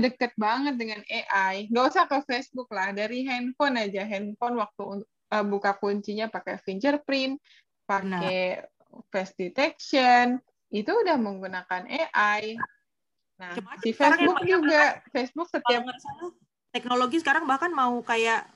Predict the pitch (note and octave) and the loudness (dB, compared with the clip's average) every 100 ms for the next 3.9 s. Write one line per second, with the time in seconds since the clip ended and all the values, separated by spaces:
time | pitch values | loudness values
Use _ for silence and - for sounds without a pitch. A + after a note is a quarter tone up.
0 | _ _ _ _ _ - A3 C#4 - - | _ _ _ _ _ -8 0 0 -2 -6
1 | C4 A3+ A3 A3 G#3 A3 A3 G#3 F#3+ G#3 | -4 -2 -2 -4 -4 -4 -2 0 -2 -4
2 | G3+ A3 A#3+ C#4+ G#3+ G3 F#3+ F#3 A3+ B3+ | -2 -4 -4 -6 -6 -6 -8 -6 0 0
3 | B3+ B3 A#3+ A#3+ A3+ A3 G3+ G#3 - | 0 -2 0 -4 -4 -6 -6 -6 -6